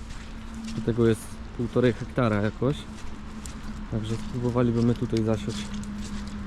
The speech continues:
owsa. I, i może faktycznie wypali, uda się to i będę sobie tutaj siął na tym owiec. Widzicie, pojeździłem talerzówką, e, posiejemy tutaj ręcznie owiec albo rozsiewaczem, jeszcze nie wiem.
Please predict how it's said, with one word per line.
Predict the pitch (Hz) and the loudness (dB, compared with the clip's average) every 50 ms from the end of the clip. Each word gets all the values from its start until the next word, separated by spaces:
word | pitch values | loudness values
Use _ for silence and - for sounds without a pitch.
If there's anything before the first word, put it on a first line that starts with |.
| - - - | -8 -6 -2
owsa. | 127 131 127 - - - - 139 135 131 - - - - - - - - - - - - - - - - - - - - - - - - - - - 117 117 110 117 113 113 117 120 120 117 113 | -2 -2 -2 -2 -6 0 2 2 2 2 -2 -6 -10 -10 -10 -10 -10 -10 -10 -10 -10 -8 -10 -8 -8 -8 -8 -8 -8 -8 -8 -8 -8 -8 -8 -6 -6 -4 -2 0 0 2 0 0 0 0 0 0
I, | 113 - | 2 4
i | 123 | 4
może | 131 143 165 233 - | 4 4 4 2 0
faktycznie | 370 370 339 - 440 370 - - 117 110 104 - - - - - - - - - - - - - - | -2 -2 4 4 4 4 4 2 2 2 2 0 -4 -8 -10 -10 -10 -10 -10 -10 -10 -10 -8 0 0
wypali, | 123 110 - 135 131 147 151 147 151 147 - 131 | 0 2 2 2 4 6 6 4 4 2 0 0
uda | 123 127 131 | 2 2 2
się | - - 135 | 2 0 -2
to | - 143 135 135 - - - - - - - - - - - - - - - - - - - | 2 2 2 2 2 -2 -8 -10 -8 -8 -6 -6 -6 -6 -6 -6 -6 -6 -6 -6 -6 -4 0
i | 110 | 2
będę | 117 123 123 131 | 2 4 4 4
sobie | 127 - - - | 2 2 -4 -6
tutaj | 139 - - 139 139 | -4 0 0 0 0
siął | - - 160 143 | 2 2 4 4
na | 120 110 104 | 4 4 4
tym | - 107 107 - | 2 0 0 2
owiec. | 120 117 107 107 98 - - - - - - - | 0 2 2 2 0 0 -4 -8 -8 -8 -6 -2
Widzicie, | 123 123 127 123 117 127 | -2 0 0 2 0 0
pojeździłem | - - 135 135 135 131 147 139 | 2 4 4 4 4 4 2 2
talerzówką, | - - 139 123 123 120 127 160 156 - - 170 156 156 | 2 4 4 4 4 4 2 0 -2 0 2 4 4 4
e, | 151 - - - - - - - - - - - - - - - 123 117 117 117 113 113 110 - - - - - - - | 2 0 -6 -12 -12 -12 -12 -12 -12 -12 -12 -12 -12 -10 -6 -2 0 2 4 4 2 2 0 -4 -10 -12 -12 -10 -8 -2
posiejemy | 190 165 151 139 - - 139 135 139 131 127 | 2 2 2 2 2 4 4 6 6 6 4
tutaj | 117 - - - - 120 | 2 0 -2 0 2 4
ręcznie | 120 131 135 131 - - - 120 113 | 4 4 2 2 0 0 0 2 2
owiec | 127 135 131 127 131 123 123 120 - | 4 2 4 4 4 4 2 2 0
albo | 113 107 110 110 | 0 2 2 0
rozsiewaczem, | 107 104 - - - 117 131 131 127 - 123 110 107 | 0 -2 -6 -6 -4 0 0 0 0 0 -2 0 0
jeszcze | 104 - - 127 | -2 -2 -2 -2
nie | 123 117 | 0 0
wiem. | 110 113 110 110 | 0 -2 -2 -4